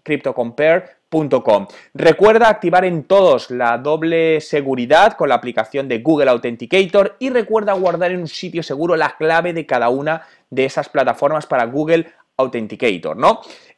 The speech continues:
Eh, como bien sabes, esto es un sector que no está regulado, son monedas descentralizadas. Mi recomendación es que seas muy cuidadoso, sobre todo en plataformas, en ciertos exchange, porque, bueno, pues esto hay,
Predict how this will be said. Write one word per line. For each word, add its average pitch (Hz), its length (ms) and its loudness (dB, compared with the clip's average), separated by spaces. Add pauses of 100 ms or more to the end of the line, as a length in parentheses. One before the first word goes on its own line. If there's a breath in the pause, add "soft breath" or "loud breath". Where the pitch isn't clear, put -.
Eh, 180 680 2
como 190 180 4
bien 226 160 4
sabes, 220 280 4
esto 156 180 -4
es - 100 -10
un 185 120 -4
sector 185 460 2
que 170 140 0
no 151 140 -2
está 147 300 0
regulado, 143 800 2
son 165 180 -4
monedas 139 300 0
descentralizadas. 135 960 2 (280 soft breath)
Mi 175 160 0
recomendación 165 760 2
es 170 100 -4
que 214 100 -4
seas 214 180 0
muy 202 180 -2
cuidadoso, 160 920 0 (140)
sobre 123 300 -4
todo 147 200 -2
en 160 100 -6
plataformas, 147 720 -2
en 120 120 -8
ciertos 165 380 -4
exchange, 160 540 -4
porque, 113 240 -6
bueno, 139 240 -4
pues - 200 -12
esto 107 240 -4
hay, 104 240 -2